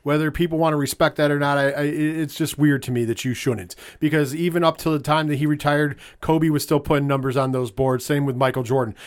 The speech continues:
And right now, but you could put Michael Jordan back on a court, and I guarantee if you gave him enough, uh, uh, enough, uh, to run by, if somebody said he was old and ran down, I'm sure Michael would still find a way to score thirty points on your ass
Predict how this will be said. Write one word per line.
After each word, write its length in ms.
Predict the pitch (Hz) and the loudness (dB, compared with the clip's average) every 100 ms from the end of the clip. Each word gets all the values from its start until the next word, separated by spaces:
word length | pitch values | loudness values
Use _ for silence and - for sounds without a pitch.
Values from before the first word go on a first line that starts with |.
| - | -8
And 120 | 151 175 | -2 2
right 160 | 190 | 2
now, 220 | 185 185 170 | 4 4 2
but 320 | 156 156 175 | 0 2 2
you 80 | 170 | 2
could 120 | 147 | 0
put 120 | 175 | 2
Michael 220 | 156 151 | 2 2
Jordan 260 | 127 156 143 | 2 2 4
back 280 | 147 139 143 | 4 2 0
on 100 | 127 | -2
a 60 | |
court, 340 | - 147 131 - - | 2 4 2 -2 -14
and 120 | 127 135 | -2 0
I 80 | |
guarantee 440 | 131 175 170 156 175 | 4 4 4 4 2
if 120 | 147 | 2
you 40 | 147 | 4
gave 220 | 165 160 | 4 6
him 120 | 156 | 2
enough, 420 | 147 160 - - | 2 2 0 2
uh, 380 | 160 156 156 143 - - - | 4 6 4 2 -2 -16 -2
uh, 200 | 147 160 | 0 2
enough, 480 | 160 170 156 - 180 | 4 4 2 -2 0
uh, 160 | 151 147 | 0 2
to 140 | 151 | 0
run 260 | 135 160 165 | 4 4 6
by, 180 | 170 | 4
if 60 | 165 | 4
somebody 200 | 185 165 | 2 0
said 180 | 185 151 | 0 0
he 80 | 165 | 0
was 140 | 143 | 4
old 240 | 156 165 | 6 6
and 100 | 151 | 2
ran 220 | 151 160 151 | 2 2 4
down, 240 | 156 160 | 4 4
I'm 100 | 135 | 0
sure 200 | - 160 | 0 2
Michael 280 | 147 147 147 | 4 2 2
would 140 | 147 | 0
still 220 | - 165 147 | 0 0 0
find 320 | - 147 143 | 2 0 2
a 40 | |
way 180 | 143 143 | 0 0
to 40 | |
score 280 | 120 - 139 | -2 0 0
thirty 260 | 135 135 123 | 0 -2 -2
points 300 | 127 120 127 | -4 -4 -2
on 120 | 117 | -4
your 140 | 120 | -4
ass 220 | 117 110 | -4 -6